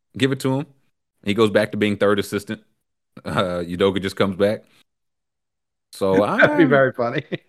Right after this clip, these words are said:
Speaker 1: <laughs> This, I, Spoelstra, Ty-, now I'll go, I'll go T. Lue. I, like, he has the depth. They'll have the durability. If he's just able to manage that, I'll go Tyronn Lue.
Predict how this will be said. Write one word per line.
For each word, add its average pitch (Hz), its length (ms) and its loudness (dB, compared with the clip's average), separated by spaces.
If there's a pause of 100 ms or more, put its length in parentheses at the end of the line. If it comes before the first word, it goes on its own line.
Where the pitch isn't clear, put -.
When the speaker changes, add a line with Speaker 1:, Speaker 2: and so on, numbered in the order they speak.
(200)
Speaker 1:
<laughs> 131 180 0 (2250)
This, 170 240 2
I, 127 200 -2 (140)
Spoelstra, 170 680 4
Ty-, - 220 -2
now 143 160 2
I'll 151 60 2
go, 127 120 6
I'll 147 140 4
go 151 120 4
T. 113 180 -2
Lue. 76 260 -6 (880)
I, 117 260 2 (480)
like, 110 160 2
he 143 100 2
has 131 140 4
the 113 100 -2
depth. 98 320 2
They'll 98 120 4
have 101 160 2
the 95 40 -6
durability. 85 500 -2
If 76 40 -10
he's 98 140 -4
just 98 160 -8
able 87 220 -2
to 78 40 -6
manage 78 440 -10
that, - 440 -14 (840)
I'll 80 120 -8
go 73 140 -8
Tyronn 55 440 -14
Lue. 50 160 -20